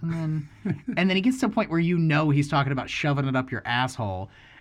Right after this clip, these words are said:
Speaker 1: 'Cause he's talking about strip searching and how they might, like, he described how they search some spies. If they catch somebody that they think is a spy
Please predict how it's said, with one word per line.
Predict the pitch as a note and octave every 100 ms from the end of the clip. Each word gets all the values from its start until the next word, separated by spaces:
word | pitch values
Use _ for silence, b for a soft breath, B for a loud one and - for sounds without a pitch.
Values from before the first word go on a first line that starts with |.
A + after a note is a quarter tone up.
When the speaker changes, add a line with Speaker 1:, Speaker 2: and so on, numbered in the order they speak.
| -
Speaker 1:
'Cause | F3
he's | D3 C#3+
talking | D#3+ D3
about | B2+ -
strip | - - D3 C#3+
searching | - D3 C#3 C#3+ C3
and | B2+
how | B2+
they | B2+ B2+
might, | B2+ A#2 -
like, | B2+ A2+
he | -
described | C3+ C3 C3 B2
how | A#2+
they | B2+
search | B2 A#2+ B2 -
some | C#3+
spies. | C#3+ C3 C3+ C3
If |
they | A#2
catch | C#3+ C#3+
somebody | D3+ D3 C#3
that | B2+
they | A#2+
think | C3+ C3
is | A2
a |
spy | - D3 A#2+ A1+